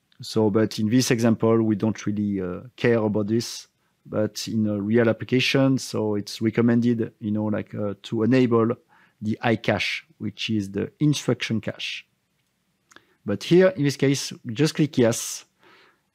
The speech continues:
and this will continue the code generation. So this is your project generated right here in the Project Explorer window on the left side. And this is the structure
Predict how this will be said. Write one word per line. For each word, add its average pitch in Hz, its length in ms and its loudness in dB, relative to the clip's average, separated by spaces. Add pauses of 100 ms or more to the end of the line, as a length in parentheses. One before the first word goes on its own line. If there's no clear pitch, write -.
and 139 300 4
this 135 220 0
will 117 100 -2
continue 123 560 0 (140)
the 117 360 -4
code 117 180 -2
generation. 101 500 -4 (1800)
So - 160 -8
this 117 200 -2
is 117 120 -2
your 110 80 2
project - 560 -2 (100)
generated 104 560 -4
right 107 160 -4
here 151 220 -10 (1120)
in 95 140 -6
the 95 80 -8
Project 135 440 0
Explorer 113 460 -2
window 123 420 2 (120)
on 104 80 -4
the 104 100 -2
left 113 160 -2
side. 147 360 0 (1120)
And 160 400 4
this 151 200 2
is 131 100 0
the 123 100 4
structure 135 800 2